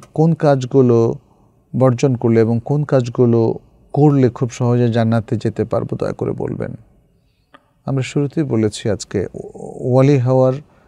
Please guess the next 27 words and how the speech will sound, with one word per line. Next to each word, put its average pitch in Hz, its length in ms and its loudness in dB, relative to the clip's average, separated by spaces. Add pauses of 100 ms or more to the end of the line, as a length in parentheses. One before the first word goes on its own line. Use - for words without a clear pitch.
(140)
শর্ত, - 460 -4
কিন্তু 147 460 -4 (320)
সেটা 127 280 -4
আসলে 117 220 -6 (100)
কমন 117 280 -4
শর্ত। - 420 -16 (840)
কোনো 151 160 0
মুসলিম 139 420 -2
যদি 113 540 -2 (680)
জান্নাতে 131 380 0
যেতে 127 220 -4
চায়, - 140 -6
তাহলে 113 240 -4
তাকে 113 380 -6
পরিপূর্ণ 151 480 -2
ইমানদার 135 400 -2
হতে 139 180 -2
হবে 147 200 -4
এবং 147 260 -6
তাকওয়া, - 440 -8 (920)
তাকওয়াদারি 123 640 0 (340)
হতে 170 260 -4
হবে, 104 120 -2
মুত্তাকি 117 560 -2
হতে 123 200 -4
হবে। 107 220 -6 (1000)
আর 113 320 4